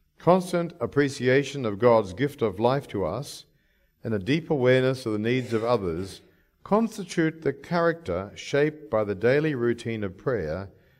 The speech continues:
centered around our Lord's own teaching in the Lord's Prayer.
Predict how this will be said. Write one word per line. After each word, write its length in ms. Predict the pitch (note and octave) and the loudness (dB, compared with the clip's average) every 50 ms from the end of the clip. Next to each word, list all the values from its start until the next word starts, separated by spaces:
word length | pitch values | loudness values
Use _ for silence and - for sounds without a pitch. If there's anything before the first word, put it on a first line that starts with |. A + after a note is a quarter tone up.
| _ _ _ | _ _ _
centered 420 | - - - C3+ C#3 C#3+ D3 C#3+ | -20 -6 -2 -2 -2 -2 0 0
around 400 | C#3 A#2 G#2+ G#2+ G#2+ A2 A2 G#2 | 2 2 4 4 2 2 0 0
our 160 | G2+ G2 F#2+ | 0 0 0
Lord's 360 | G2 G#2+ A#2+ C3 C3 - - A2+ | 0 0 0 0 0 -2 -2 -4
own 220 | A2 A2 A2 G2+ | -4 -4 -6 -6
teaching 640 | - - - - - - F2 E2 F2+ F#2 F#2 F#2 F2+ - | -6 -8 -8 -8 -8 -12 -10 -10 -10 -10 -12 -14 -16 -14
in 100 | G#2+ F#2+ | -12 -12
the 60 | F2 | -10
Lord's 300 | F2 F#2 F2 F2 D#2 - | -8 -8 -10 -10 -12 -16
Prayer. 420 | - - G2+ F#2+ F2+ D#2 D2+ D2+ | -16 -12 -10 -10 -10 -10 -12 -16